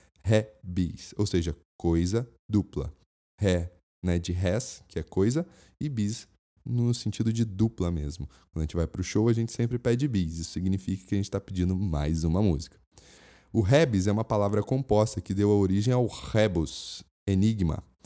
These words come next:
o que sugere que o rubi esconda um sentido secreto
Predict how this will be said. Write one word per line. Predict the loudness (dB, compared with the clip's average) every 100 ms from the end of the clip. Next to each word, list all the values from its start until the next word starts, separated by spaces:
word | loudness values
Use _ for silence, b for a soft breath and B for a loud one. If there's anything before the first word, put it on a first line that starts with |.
| B B B B
o | -2
que | 2 2
sugere | 2 0 2 4 2 0
que | 0
o |
rubi | 2 2 0 -2 -2
esconda | -6 -6 -2 0 0 -2 -2
um | -4
sentido | -4 -2 -2 -2 -2 0 0
secreto | 0 -2 -2 0 2 2 -2 -8